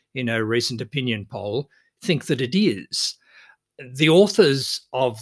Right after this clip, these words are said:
the article concluded, not, "This is a ludicrous <laughs> idea, what are you talking about?"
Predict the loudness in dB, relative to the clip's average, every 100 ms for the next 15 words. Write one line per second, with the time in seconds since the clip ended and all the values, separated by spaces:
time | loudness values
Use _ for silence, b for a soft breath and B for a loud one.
0 | -6 0 2 2 0 -8 -12 -10 -10 -8
1 | -2 4 4 2 -4 -6 -10 _ _ _
2 | _ _ 2 4 4 2 -6 -18 _ _
3 | _ _ -2 2 2 0 -2 -2 2 4
4 | 2 -4 -2 0 0 -2 0 2 4 2
5 | -2 0 -2 0 -4 -4 -6 -8